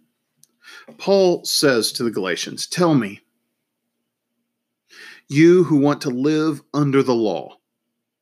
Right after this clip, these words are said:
'cause apparently they, they pretty much by deed and word been expressing,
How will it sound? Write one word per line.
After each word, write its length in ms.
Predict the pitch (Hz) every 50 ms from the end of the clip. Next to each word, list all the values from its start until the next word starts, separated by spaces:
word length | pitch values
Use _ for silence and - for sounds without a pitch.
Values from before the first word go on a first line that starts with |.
| _ _ _
'cause 140 | - 131 -
apparently 340 | - 180 175 156 143 147
they, 160 | 247 262 330 381
they 180 | - 349 359
pretty 240 | 302 - - 220 202
much 340 | 190 165 135 - - - _ -
by 240 | 139 120 131 123
deed 360 | 120 113 107 127 127 127 131 -
and 340 | - 117 131 127 123 110
word 460 | 104 127 143 147 139 127 117 110 107 107
been 120 | 117 110
expressing, 720 | 110 107 - - - - 135 131 - - 120 101 98 95